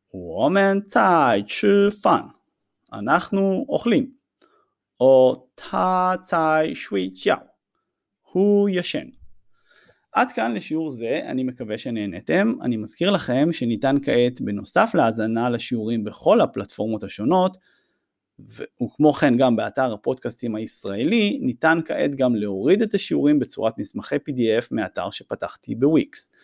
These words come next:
לפי דעתי זה מאוד יכול לעזור, מכיוון שאז אפשר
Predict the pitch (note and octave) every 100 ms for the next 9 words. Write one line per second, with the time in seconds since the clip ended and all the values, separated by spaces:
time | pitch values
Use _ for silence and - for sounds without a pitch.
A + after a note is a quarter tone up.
0 | - - - _ _ - C3 C4 G3+ D3+
1 | E3 F#3 D3+ B2+ A#2 A#2+ A2+ A#2 G#2 G2+
2 | G2+ A#2 D#3 G#3 E3+ A#2+ B2 B2 - A#2+
3 | D3 E3+ D3+ - C#3 C#3+